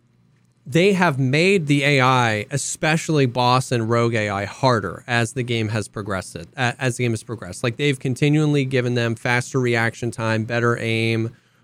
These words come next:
uh, worse durability guns. Like, they have, like, made them harder. But every single attempt at that has been trying to top off the oil in a car that has no gas.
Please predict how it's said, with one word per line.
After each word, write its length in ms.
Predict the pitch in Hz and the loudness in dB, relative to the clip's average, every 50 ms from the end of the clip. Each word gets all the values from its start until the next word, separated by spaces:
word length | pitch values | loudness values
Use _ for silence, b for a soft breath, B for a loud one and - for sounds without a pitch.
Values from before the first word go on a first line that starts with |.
| b _ - | b _ -4
uh, 300 | 120 117 113 110 104 - - | -2 0 0 0 -2 -4 -4
worse 500 | - 143 127 131 139 147 151 156 - - - | -6 -4 0 2 4 4 4 4 2 0 0
durability 540 | 151 139 135 131 139 139 135 131 135 127 | 2 2 2 4 4 4 4 4 2 2
guns. 520 | 127 127 127 123 123 120 120 120 120 117 - | 2 2 2 4 4 2 2 0 0 0 0
Like, 180 | 123 117 110 | -2 -2 0
they 180 | - 127 127 123 | 0 0 2 2
have, 180 | 135 127 123 123 | 4 2 2 2
like, 200 | 123 117 113 - | 2 0 0 2
made 380 | 127 127 131 135 143 143 135 131 | 2 2 4 4 4 2 2 2
them 420 | 131 120 117 113 113 104 104 - - _ _ _ _ _ _ _ _ _ _ _ _ _ - - | 2 2 2 2 0 -2 -4 -6 -10 _ _ _ _ _ _ _ _ _ _ _ _ _ -20 -4
harder. 440 | - 151 160 156 131 117 110 110 113 b b b b b b b | 0 2 2 4 4 4 2 2 -2 b b b b b b b
But 220 | - 151 151 151 - _ _ | -4 -2 -2 -2 -4 _ _
every 380 | - 156 151 151 165 180 185 175 | -2 0 0 2 4 4 4 4
single 680 | - - - - 175 165 170 165 160 160 156 151 - - - | 2 0 0 2 2 4 4 4 4 4 4 4 2 0 -4
attempt 420 | 131 120 - - 190 240 208 - | -4 -4 0 0 0 0 2 0
at 120 | 135 117 - | -2 -2 -2
that 320 | 120 110 110 107 107 113 - _ - - - | -2 0 0 0 0 -2 -4 _ -18 -14 -4
has 280 | 131 143 139 131 - - | 0 2 2 2 0 0
been 480 | - 139 131 131 127 123 123 120 - - _ _ _ _ _ _ _ _ _ _ _ _ _ _ | -2 0 2 4 4 2 2 0 -4 -10 _ _ _ _ _ _ _ _ _ _ _ _ _ _
trying 380 | _ - 156 151 143 147 143 135 | _ 0 2 4 4 4 4 2
to 80 | 123 | 2
top 360 | - - - 143 147 151 - - | 0 0 0 2 2 2 2 0
off 220 | 147 143 139 131 - | 0 0 -2 -2 -4
the 180 | 135 127 123 - | -6 -8 -6 -2
oil 520 | 131 131 139 143 135 120 107 107 107 104 - | 0 2 2 4 2 2 0 0 -2 -4 -4
in 100 | 135 127 | -2 0
a 140 | 123 117 117 | 0 0 0
car 340 | 120 - - 131 127 127 | -2 -4 0 2 2 4
that 120 | 123 117 113 | 4 2 2
has 180 | 120 120 - | 0 0 0
no 140 | - 113 107 | 0 -2 -2
gas. 540 | 101 113 110 107 98 85 - - - - b | -2 -2 -2 -4 -4 -6 -12 -18 -20 -20 b